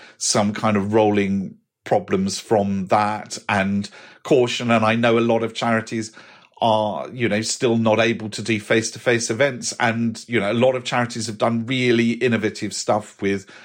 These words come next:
uh, with digital promotion of legacy giving, and that has been entirely positive. But for most charities, some element of face-to-face solicitation legacy events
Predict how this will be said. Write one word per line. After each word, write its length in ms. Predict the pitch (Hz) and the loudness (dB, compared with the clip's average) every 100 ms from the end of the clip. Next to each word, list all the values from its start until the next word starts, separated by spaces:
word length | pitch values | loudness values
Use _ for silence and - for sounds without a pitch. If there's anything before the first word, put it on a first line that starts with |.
| - - | -20 -6
uh, 460 | 101 101 98 73 95 | 0 2 0 -2 -2
with 320 | 110 98 - | -2 -2 -4
digital 520 | 135 120 117 117 104 | -4 -4 -4 -4 -4
promotion 520 | 95 110 104 101 - | -2 0 0 0 -2
of 100 | 104 | -2
legacy 380 | 101 92 98 104 | 0 -2 -4 -6
giving, 460 | 92 147 143 131 113 | -2 0 2 0 0
and 220 | 110 104 101 | -2 0 0
that 180 | 104 | -2
has 180 | - 110 | -2 -4
been 180 | 110 104 | -2 -2
entirely 400 | 98 101 101 98 | -2 0 0 0
positive. 640 | - 190 131 120 113 113 - - - - - - | 0 0 0 0 0 0 -6 -20 -20 -20 -14 -2
But 240 | 139 - | -2 -2
for 140 | - 139 | -4 0
most 420 | 143 143 131 - | 2 0 -2 -4
charities, 580 | 165 135 127 117 117 - | -2 0 -2 -2 -4 -2
some 300 | - 131 127 | 0 2 2
element 400 | 123 107 104 - | 0 0 -2 -2
of 180 | 117 110 | -2 -2
face-to-face 760 | - 120 113 - 117 110 107 - | -2 -2 -2 -8 -4 -2 0 -2
solicitation 1120 | 113 104 107 - 117 110 - 101 104 101 - - | -4 -4 -6 -2 -2 -2 -2 -2 -2 -4 -6 0
legacy 440 | 113 107 101 101 | 0 0 -4 -2
events 640 | 101 151 90 82 98 - | 0 0 0 -4 -8 -10